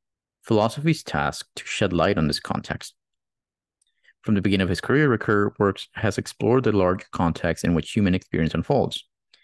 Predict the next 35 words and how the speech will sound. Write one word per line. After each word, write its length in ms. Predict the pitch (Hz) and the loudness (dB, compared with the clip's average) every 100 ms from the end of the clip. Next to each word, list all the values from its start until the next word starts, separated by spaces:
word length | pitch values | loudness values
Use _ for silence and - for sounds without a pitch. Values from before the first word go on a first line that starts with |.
| _ _ _ | _ _ _
nature, 340 | 104 110 - 110 | 0 2 0 0
history, 360 | 107 - 92 | 0 0 2
and 120 | 82 | 2
political 420 | - 82 85 - - | 2 2 2 -2 -2
communities, 480 | 92 101 90 - | 2 2 2 -2
for 140 | - - | -4 -4
example. 440 | 98 - - 113 - _ _ _ _ _ _ _ _ | -2 -4 -6 -10 -14 _ _ _ _ _ _ _ _
He 100 | 120 | 0
has 180 | 110 - | 2 2
also 320 | 131 - 156 | 0 0 0
frequently 380 | 143 120 127 117 | 0 2 2 2
claimed 320 | - 80 78 | 2 2 2
that 60 | |
we 80 | 82 | 2
cannot 460 | - - 82 101 113 | 0 0 0 0 0
do 100 | 101 | 0
without 400 | 98 - 78 82 | 2 0 -2 -2
the 100 | 85 | 0
unity 460 | 82 90 95 - | 2 2 2 0
provided 480 | - - 85 76 82 | -4 -2 0 0 0
by 120 | 90 | -2
such 300 | - 92 - | -2 -4 -4
contexts, 640 | - 131 120 117 113 - - _ _ _ _ _ _ _ _ _ | 0 0 0 -2 -4 -10 -14 _ _ _ _ _ _ _ _ _
and 140 | 113 107 | 2 4
that 80 | |
our 60 | 98 | 2
experiences 680 | 90 - - 120 139 143 120 | -2 -6 0 2 2 2 0
of 180 | 104 - | 0 -2
spatial 360 | - 95 113 | -2 -2 -2
temporal 360 | - 101 - 98 | -2 0 2 2
objects 420 | 76 - - - | 0 -2 -6 -4
are 180 | 90 90 | 0 2
intelligible 680 | - 87 - 95 95 90 - | 2 0 2 2 2 2 2
only 260 | 95 131 139 | 4 4 4
when 420 | 123 107 117 | 4 4 2